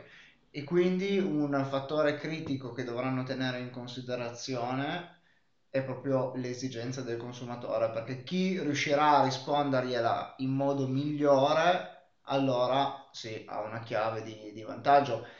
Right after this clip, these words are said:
Perché voi pensate, e infatti mi veniva da sorridere prima, abbiamo fatto una se-, stiamo facendo una diretta sui media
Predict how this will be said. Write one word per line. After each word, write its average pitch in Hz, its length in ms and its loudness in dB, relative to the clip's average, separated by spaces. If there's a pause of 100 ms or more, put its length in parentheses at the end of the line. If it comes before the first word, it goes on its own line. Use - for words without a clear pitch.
(140)
Perché 131 220 -4
voi 147 220 0
pensate, 151 800 6
e 120 60 -2
infatti 135 360 -4
mi 131 160 -2
veniva 123 320 0
da 127 100 2
sorridere 131 540 0
prima, 170 240 -2
abbiamo 120 220 -2
fatto 127 180 -6
una 127 140 -4
se-, 131 340 -2
stiamo 143 320 -2
facendo 156 320 -6
una 147 120 -4
diretta 127 600 -2 (280)
sui 151 440 2
media 170 840 4